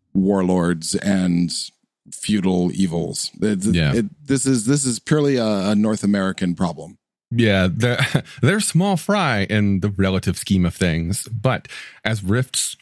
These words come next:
Speaker 2: core book, at least, focuses on North America, uh, unless you move beyond that or come up with your own stuff, they're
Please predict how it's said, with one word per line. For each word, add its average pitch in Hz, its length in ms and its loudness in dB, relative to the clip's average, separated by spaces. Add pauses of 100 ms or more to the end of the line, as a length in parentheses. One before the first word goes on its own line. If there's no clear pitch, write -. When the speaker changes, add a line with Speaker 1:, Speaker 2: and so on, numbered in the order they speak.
(160)
Speaker 2:
core 117 240 0
book, 101 260 0
at - 100 -4
least, 87 520 0
focuses 95 440 2
on 87 200 4
North 87 200 2
America, 87 680 2 (360)
uh, 82 320 2
unless 98 320 2
you 110 60 2
move 95 260 0
beyond 104 360 2
that 104 320 0
or - 20 -6
come 110 220 2
up 85 80 -2
with 95 120 -2
your 98 140 2
own 92 80 2
stuff, - 540 -4
they're 95 180 0